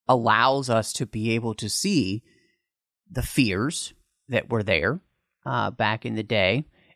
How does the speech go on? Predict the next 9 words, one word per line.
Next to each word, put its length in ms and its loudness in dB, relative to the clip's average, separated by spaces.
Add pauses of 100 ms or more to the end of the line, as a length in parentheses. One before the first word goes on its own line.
and 380 2
the 140 0
way 320 4
that 180 -2
those 300 2
fears 680 2
and 320 2
or 480 6 (1400)
hopes 580 2